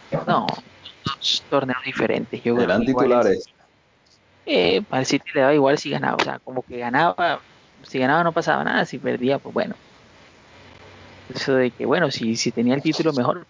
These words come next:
Speaker 1: el City como ha ganado también la F A Cup y eso, entonces yo no creo que, o sea, esta es otra historia. Creo que esta es otra historia, este, esta es una oportunidad única, eh,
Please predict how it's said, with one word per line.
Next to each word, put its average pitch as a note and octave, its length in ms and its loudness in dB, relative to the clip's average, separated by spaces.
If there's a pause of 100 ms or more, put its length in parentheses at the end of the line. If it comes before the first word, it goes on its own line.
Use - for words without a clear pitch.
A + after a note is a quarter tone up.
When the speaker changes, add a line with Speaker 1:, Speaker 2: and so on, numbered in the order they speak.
(260)
Speaker 1:
el B2 100 -10
City C#3 280 -6
como B2 260 -2
ha B2+ 60 4
ganado C3+ 340 4
también C3 320 -4
la C3 120 4
F B2+ 340 -4
A C#3+ 160 2
Cup C3 120 -10
y C3 60 -8
eso, C#3 180 -6
entonces A#2+ 300 -12
yo A#2+ 60 -6
no B2 140 0
creo B2 160 -2
que, - 140 -10
o - 540 -12
sea, - 220 0 (480)
esta - 200 -4
es D#3 40 6
otra D#3 220 0
historia. B2+ 300 -4 (480)
Creo B2+ 120 -10
que C3+ 60 -4
esta C#3 240 -6
es C3 40 -6
otra C#3 240 -14
historia, F#3+ 360 2
este, C3+ 220 -10 (600)
esta - 240 -2
es C3+ 80 -2
una D#3 120 4
oportunidad C3+ 600 0
única, D#3 640 -2 (680)
eh, A#2+ 380 0